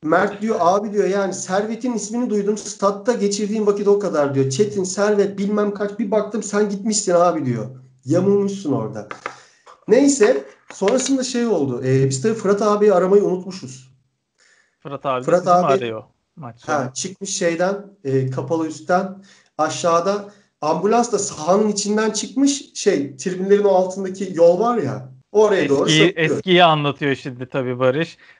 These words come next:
Speaker 2: Kafasında kimsenin canlanmamış olabilir yeni,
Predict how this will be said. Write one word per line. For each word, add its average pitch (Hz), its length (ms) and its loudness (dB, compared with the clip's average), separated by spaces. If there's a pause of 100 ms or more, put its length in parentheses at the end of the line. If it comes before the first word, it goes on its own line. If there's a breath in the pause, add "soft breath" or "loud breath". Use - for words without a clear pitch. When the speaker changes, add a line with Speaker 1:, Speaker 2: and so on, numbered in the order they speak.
Speaker 2:
Kafasında 147 640 -2
kimsenin 143 540 -4
canlanmamış 139 720 0
olabilir 139 540 0 (340 loud breath)
yeni, 139 440 0